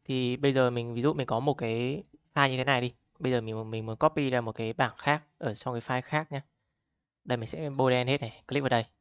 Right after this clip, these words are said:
Ctrl C này. Rồi, ví dụ mình muốn chuyển sang cái file này thì bây giờ mình tạo một cái bảng mới.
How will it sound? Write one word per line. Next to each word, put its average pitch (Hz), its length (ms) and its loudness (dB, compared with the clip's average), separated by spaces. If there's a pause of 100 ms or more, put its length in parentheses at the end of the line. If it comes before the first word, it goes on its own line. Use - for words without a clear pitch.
(120)
Ctrl 120 200 -4 (120)
C - 20 2
này. 117 300 2 (760)
Rồi, 117 280 0 (180)
ví 135 80 -6
dụ 143 160 0
mình 123 200 -4
muốn 123 240 -6 (280)
chuyển 123 160 -4
sang 131 180 2
cái 123 100 -2
file 135 160 2
này 117 240 -4
thì 123 100 -4
bây 120 120 2
giờ 120 80 4
mình 107 140 -8
tạo 127 120 0
một 123 60 -8
cái 120 60 -4
bảng 123 200 0
mới. 110 220 -4